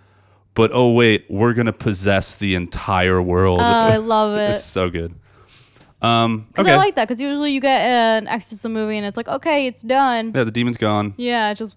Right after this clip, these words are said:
Speaker 2: said, "Hey, see
Speaker 1: That's
Speaker 2: ya,"
Speaker 1: it.
Speaker 2: went out the window. But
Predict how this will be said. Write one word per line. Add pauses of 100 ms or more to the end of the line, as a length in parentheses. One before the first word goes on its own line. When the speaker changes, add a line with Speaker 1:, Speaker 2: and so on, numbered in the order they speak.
(120)
Speaker 2:
said,
"Hey,
see
Speaker 1:
That's
Speaker 2:
ya,"
Speaker 1:
it.
Speaker 2:
went
out
the
window.
But